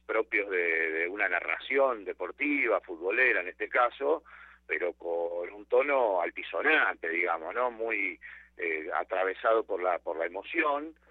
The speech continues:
y esto es algo absolutamente inédito y, y diferente. Por ende,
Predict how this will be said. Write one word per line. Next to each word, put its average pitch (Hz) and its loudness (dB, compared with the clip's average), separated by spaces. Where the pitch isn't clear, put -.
y 90 -8
esto 139 -4
es - -6
algo 104 2
absolutamente 101 -2
inédito 104 0
y, 82 -8
y 85 -14
diferente. 95 0
Por 95 -2
ende, 113 2